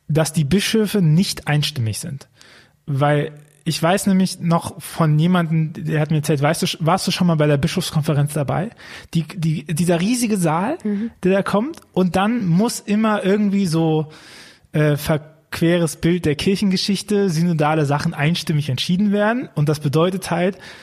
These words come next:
Speaker 1: oder hat bedeutet, dass man lange Zeit eben den typischen Bistumsstühlen, die ja nicht nur personenabhängig sind, dass sie so entscheiden, sondern auch eine große Tradition haben in diesen Entscheidungen, immer zugebilligt hat, dass man sich danach richtet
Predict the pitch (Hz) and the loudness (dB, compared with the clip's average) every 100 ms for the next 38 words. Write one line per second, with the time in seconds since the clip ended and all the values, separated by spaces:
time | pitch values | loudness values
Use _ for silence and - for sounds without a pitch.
0 | - - _ _ _ _ _ _ _ 151 | -20 -20 _ _ _ _ _ _ _ -2
1 | 143 135 170 - - - 139 143 165 202 | 0 2 0 -4 -14 -4 0 2 2 0
2 | 175 147 143 143 185 190 - 151 156 - | -2 0 2 2 0 0 0 -2 -2 -2
3 | 180 180 170 147 160 156 147 147 - - | 0 2 0 0 0 2 2 0 -6 -20
4 | - _ _ - 185 190 - 180 180 185 | -20 _ _ -4 -2 -2 0 2 2 0
5 | - - 147 165 - 156 143 - 160 190 | -4 -6 -4 -4 -2 -2 -2 -2 0 2
6 | 208 208 156 147 156 190 175 175 170 - | 4 2 2 2 2 2 2 2 0 0
7 | 151 175 175 139 - 131 127 - 131 127 | 0 2 0 0 -2 0 0 0 -2 -2
8 | 120 139 123 123 123 135 147 151 139 139 | -2 -2 0 0 0 2 2 2 2 0
9 | 135 139 139 - 170 151 147 143 131 - | 0 0 0 -2 -2 -2 0 -2 -2 0
10 | 196 160 123 131 156 135 123 131 113 135 | 0 2 2 0 0 0 0 0 -2 -2
11 | 123 135 175 240 - - - - 190 202 | 0 0 0 -2 -10 -16 -18 -4 0 2
12 | 190 - 220 196 185 170 165 160 180 165 | 2 0 -2 0 0 2 0 0 -2 -2
13 | 156 143 156 151 147 143 - 147 143 131 | -2 -2 0 2 2 0 -2 0 0 0
14 | 165 175 - 247 - | 0 -2 -2 -4 -4